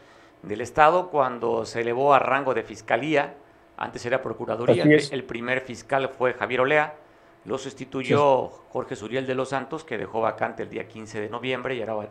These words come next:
Speaker 1: veremos quién es el que estaría tomando esta estafeta. Qué gusto platicar contigo, Evencio.
Speaker 2: Un abrazo.
Speaker 1: Y oye, ya platic-
Speaker 2: Saludos a todo tu auditorio.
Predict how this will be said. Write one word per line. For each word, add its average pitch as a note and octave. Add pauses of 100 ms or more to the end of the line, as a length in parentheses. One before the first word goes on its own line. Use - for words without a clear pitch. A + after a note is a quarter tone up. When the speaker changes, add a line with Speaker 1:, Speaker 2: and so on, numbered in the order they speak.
Speaker 1:
veremos G#2 (380)
quién A#2+
es A#2
el F#2+
que G#2
estaría G2 (280)
tomando G#2
esta G2+
estafeta. G#2 (800)
Qué F#3+
gusto A3
platicar G3
contigo, G#3
Evencio. G#3+ (1160)
Speaker 2:
Un F#3
abrazo. A3+ (300)
Speaker 1:
Y D3+
oye, F#3
ya G#3
platic- G3+
Speaker 2:
Saludos A3+
a F3
todo A3+
tu G#3+
auditorio. F#3+